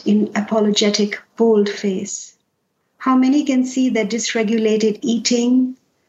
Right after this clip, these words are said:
as just a signpost illuminating? Pay attention, listen to what I have to say. Tolerate your uncomfortable emotions. They will show you the way.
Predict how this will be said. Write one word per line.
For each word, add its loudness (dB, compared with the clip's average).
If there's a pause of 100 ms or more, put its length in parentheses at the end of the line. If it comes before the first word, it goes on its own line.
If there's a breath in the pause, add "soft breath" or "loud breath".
(220)
as 0
just -4
a -2
signpost -2 (200)
illuminating? 0 (960)
Pay 2
attention, 0 (260)
listen 0
to 0
what 2
I 2
have -2
to -6
say. 0 (800)
Tolerate 2
your 0
uncomfortable 0
emotions. 0 (300)
They 2
will 2
show 0
you 2
the 2
way. 0